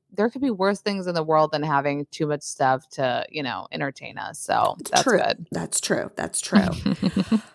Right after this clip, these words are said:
Speaker 2: <sighs> Okay. Well, tell everybody where they can find out more about Not Skinny But Not Fat, you know, Instagram, podcast, all that jazz.
Speaker 1: So on Instagram, it's at Not Skinny But Not Fat. Um, anywhere there are podcasts,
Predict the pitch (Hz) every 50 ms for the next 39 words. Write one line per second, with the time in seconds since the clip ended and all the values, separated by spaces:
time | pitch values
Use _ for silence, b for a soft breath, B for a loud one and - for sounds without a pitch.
0 | _ - - 302 294 240 185 180 180 - - 285 294 311 277 240 240 240 - 311
1 | 330 330 - 262 254 294 254 226 214 202 196 196 196 208 - - 202 196 190 185
2 | 202 202 202 214 190 - 202 185 180 175 180 170 170 170 - - - 180 180 180
3 | 190 185 175 170 175 185 202 - - - 175 175 165 160 165 160 - - - 180
4 | 170 160 160 - - - - 185 175 165 165 170 170 160 156 165 165 160 - -
5 | - 165 160 156 156 151 - - - 170 160 - - 175 175 - - 175 175 165
6 | 165 160 160 160 160 156 156 - 160 160 156 - 170 151 151 147 - - - 156
7 | 160 151 143 - - - 110 101 - - - - _ _ _ _ _ _ B B
8 | B B B B B B B B B B - - - 220 208 196 196 196 208 -
9 | 262 247 254 247 247 240 233 208 185 170 - - - - - _ _ _ _ -
10 | - 175 180 180 175 175 175 - - - 196 180 185 196 190 196 175 160 151 165
11 | 165 - - 151 147 143 147 160 180 180 - - 170 156 156 156 - - 170 165
12 | 180 190 190 180 175 175 180 175 165 160 160 - - 147 147 160 - - 160 151
13 | 151 160 175 175 - - - -